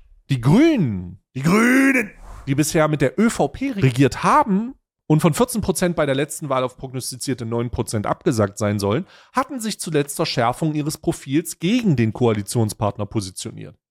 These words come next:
Etwa mit dem Ja von Umweltministerin Leonore Gewessler zum E-U-Renaturierungsgesetz. In der O-R-F-Elefantenrunde vom Donnerstag sagte Nehammer daher explizit,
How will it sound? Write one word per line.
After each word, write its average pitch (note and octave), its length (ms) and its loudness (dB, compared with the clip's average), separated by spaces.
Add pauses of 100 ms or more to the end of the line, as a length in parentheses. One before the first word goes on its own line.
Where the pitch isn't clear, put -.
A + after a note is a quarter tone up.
(240)
Etwa F3 300 4
mit D#3 160 2
dem B2 140 2
Ja A2+ 380 2
von E3+ 180 0
Umweltministerin C3+ 800 0
Leonore A#2+ 680 2
Gewessler B2+ 640 2
zum B2 260 0
E-U-Renaturierungsgesetz. C#3 2250 0 (360)
In B2 140 0
der B2+ 180 2
O-R-F-Elefantenrunde C#3+ 1120 0
vom B2 180 -2
Donnerstag B2+ 480 0
sagte C#3 280 -2
Nehammer C#3+ 400 2
daher B2 420 0
explizit, - 800 -4